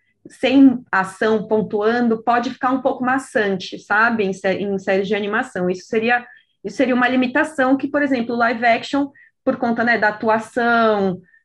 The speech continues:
mise-en-scène com, né, com vida real, atores, né, com essa co-, coisa,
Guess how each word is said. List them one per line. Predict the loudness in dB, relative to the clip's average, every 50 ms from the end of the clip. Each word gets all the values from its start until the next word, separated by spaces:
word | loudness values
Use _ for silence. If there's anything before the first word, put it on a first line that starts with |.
| _
mise-en-scène | 0 0 2 2 2 2 0 0 0 0 0 2 0 0
com, | -2 -2 -2 0
né, | 2 0 0 -2
com | -4 -6 -6 -6
vida | -4 -4 -4 -2 -2 0
real, | 0 2 4 4 4 4 4 2
atores, | 0 0 0 0 2 4 4 4 4 4 2 0
né, | 0 0 0 2 0 0
com | -2 -4 -4 -2
essa | -2 -4 -4 -4 -8 -10
co-, | -8 -10 -14 -12 -6
coisa, | -2 0 0 0 0 -2 -4